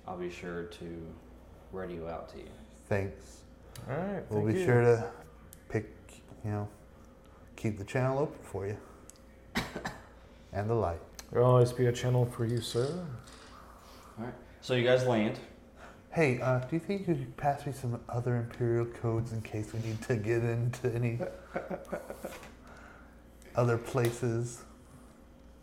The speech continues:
Speaker 1: I would, but as we already noticed, my equipment may be compromised.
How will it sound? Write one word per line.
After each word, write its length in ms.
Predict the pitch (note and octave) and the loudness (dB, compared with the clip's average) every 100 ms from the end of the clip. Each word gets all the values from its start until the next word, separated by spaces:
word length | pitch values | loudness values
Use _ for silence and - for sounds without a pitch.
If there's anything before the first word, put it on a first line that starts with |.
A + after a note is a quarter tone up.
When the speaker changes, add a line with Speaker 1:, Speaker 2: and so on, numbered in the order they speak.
| - - - - - - | -20 -20 -20 -20 -20 -12
Speaker 1:
I 100 | F3+ F3+ E3 | -8 -8 -6
would, 280 | F3 - - A#3 A3 - - - - - - - - - | -4 -2 -2 -4 -6 -8 -20 -20 -20 -20 -20 -20 -20 -12
but 160 | D#2+ F2+ | -8 -8
as 60 | G2+ | -4
we 60 | |
already 300 | G2+ G2+ G2+ | -2 0 -2
noticed, 640 | G2 F#2+ G#2+ A#2+ B2+ - - - - - - | -4 -6 -4 -4 -6 -10 -18 -20 -20 -20 -12
my 140 | - - | -8 -8
equipment 540 | - A2 - G#2 F#2 - - - - - - - - - - F#2+ F#2+ | -6 -6 -6 -8 -12 -16 -20 -20 -20 -20 -20 -20 -20 -20 -20 -14 -10
may 220 | F#2+ F#2+ | -6 -6
be 160 | F2+ F2 | -6 -10
compromised. 800 | - F2 E2 - - - - | -8 -8 -8 -12 -12 -14 -18